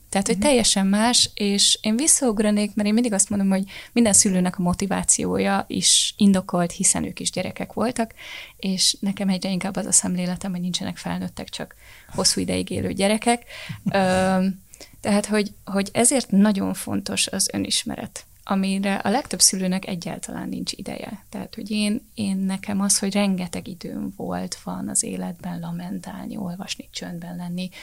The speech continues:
Speaker 1: emberekkel találkozni, visszagondolni, tehát, hogy ez nekem egy hatalmas szerencse az életemben, de aki mondjuk, tehát, hogy, hogy két-három gyerek mellett, ö, háztartást vezet, dolgozik, nagyon kevés idejük van az önreflexióra, mert hogy csinálják a legjobb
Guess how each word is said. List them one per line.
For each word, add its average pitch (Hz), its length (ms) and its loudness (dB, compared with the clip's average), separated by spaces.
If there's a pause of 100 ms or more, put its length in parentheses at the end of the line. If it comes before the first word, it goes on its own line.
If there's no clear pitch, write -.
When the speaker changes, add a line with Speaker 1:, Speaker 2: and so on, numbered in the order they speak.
(500)
Speaker 1:
emberekkel 190 580 2
találkozni, 175 720 -6
visszagondolni, 180 880 -2
tehát, 180 160 -6
hogy - 160 -10
ez 180 140 -4
nekem 190 260 -2
egy 196 100 0
hatalmas 196 440 -2
szerencse 185 400 -2
az - 120 -10
életemben, 196 600 -8
de 196 80 -4
aki 202 180 -6
mondjuk, 202 420 0 (640)
tehát, 202 180 -6
hogy, 202 260 -4
hogy 196 140 -6
két-három 208 460 -2
gyerek 196 360 -4
mellett, 185 720 -6
ö, 202 80 -8 (640)
háztartást 202 680 -4
vezet, 180 220 -2
dolgozik, 196 680 -2 (260)
nagyon 254 280 6
kevés 185 380 0
idejük 185 420 -6
van 185 120 -2
az 185 120 2
önreflexióra, - 1000 -2
mert 185 300 -2
hogy 208 120 -6
csinálják 190 540 -2
a 185 40 -2
legjobb 175 320 -6